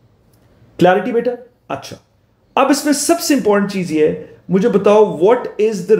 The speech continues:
radius of this semicircle? What is the radius of this semicircle? ये भी रेडियस होगा, और बेटा ये भी क्या होगा? ये भी रेडियस होगा।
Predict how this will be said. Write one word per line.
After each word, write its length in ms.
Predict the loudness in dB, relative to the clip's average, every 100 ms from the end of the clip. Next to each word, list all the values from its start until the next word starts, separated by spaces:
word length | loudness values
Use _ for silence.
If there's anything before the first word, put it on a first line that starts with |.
| 2
radius 480 | 2 2 0 -4 -2 -2
of 100 | -2 -4
this 140 | -4 -4
semicircle? 580 | -4 -4 -8 -8 -12 -16 _ _ _ _ -10
What 380 | 0 4 4 0 -6 -6
is 120 | -4 -4
the 80 | -4
radius 640 | -2 -2 -2 -4 -4 -4 -2
of 120 | 0 0
this 140 | -2 -2
semicircle? 580 | -4 -6 -10 -12 -12 -2 2
ये 80 |
भी 120 | 2 2
रेडियस 400 | 0 0 -2 -2
होगा, 280 | 0 0 -2 -16 _ _ _
और 120 | 2 4
बेटा 220 | 4 2
ये 360 | 2 -2 -2
भी 160 | -2 -4
क्या 180 | 0 0
होगा? 460 | 2 0 -4 -10 -16
ये 240 | 0 2
भी 160 | 2 0
रेडियस 400 | -2 -4 -6 -8
होगा। 260 | -12 -14